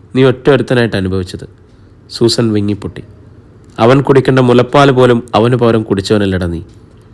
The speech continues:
കഴിഞ്ഞ ഇരുപത്തിമൂന്ന് കൊല്ലത്തെ അവൻ്റെ ജീവിതം തട്ടിപ്പറിച്ച് അനുഭവിച്ച നിനക്ക് ഇന്നൊരു ദിവസം അവന് വേണ്ടിയിട്ട് വിട്ടുകൊടുക്കാൻ തോന്നുന്നില്ല, അല്ലടാ നന്ദി കെട്ടവനെ?" സൂസൻ കരഞ്ഞുകൊണ്ട് ഡൈനിങ് റൂമിൽ നിന്നും ഓടിപ്പോയി. കോണിപ്പടിക്ക് മുകളിൽ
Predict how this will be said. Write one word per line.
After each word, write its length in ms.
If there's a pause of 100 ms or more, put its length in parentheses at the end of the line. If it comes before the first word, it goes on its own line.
(680)
കഴിഞ്ഞ 260
ഇരുപത്തിമൂന്ന് 760
കൊല്ലത്തെ 460 (580)
അവൻ്റെ 280
ജീവിതം 400
തട്ടിപ്പറിച്ച് 640
അനുഭവിച്ച 420
നിനക്ക് 380 (640)
ഇന്നൊരു 380
ദിവസം 380
അവന് 220
വേണ്ടിയിട്ട് 340
വിട്ടുകൊടുക്കാൻ 600
തോന്നുന്നില്ല, 560
അല്ലടാ 300
നന്ദി 360
കെട്ടവനെ?" 340 (800)
സൂസൻ 380 (640)
കരഞ്ഞുകൊണ്ട് 540
ഡൈനിങ് 360
റൂമിൽ 240
നിന്നും 240 (100)
ഓടിപ്പോയി. 380 (720)
കോണിപ്പടിക്ക് 580
മുകളിൽ 300